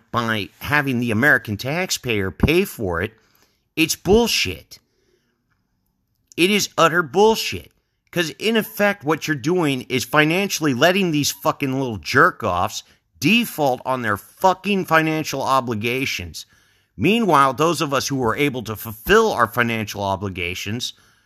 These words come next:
are pretty much expected to suck it up. "Oh, you paid for it. Why do we need to pay you back?" Uh, fuck. Like, give me my money.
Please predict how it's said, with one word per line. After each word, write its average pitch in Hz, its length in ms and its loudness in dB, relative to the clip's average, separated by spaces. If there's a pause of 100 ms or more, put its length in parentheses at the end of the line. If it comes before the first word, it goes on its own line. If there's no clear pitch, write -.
(1200)
are 180 180 4
pretty 185 240 0
much 180 260 -2
expected 147 440 -2
to 107 60 -2
suck - 340 2
it 127 60 0
up. 147 240 2
"Oh, 175 140 -2
you 139 140 -2
paid 160 220 -4
for 95 140 -4
it. 85 40 -12
Why 113 120 2
do 151 80 0
we 143 120 0
need 143 120 -2
to 110 60 -10
pay 143 140 -2
you 123 140 -2
back?" 139 400 -4 (540)
Uh, 123 280 4 (1300)
fuck. 175 560 4 (400)
Like, 107 320 -2
give 139 160 -4
me 170 80 -4
my 185 140 2
money. 214 440 -2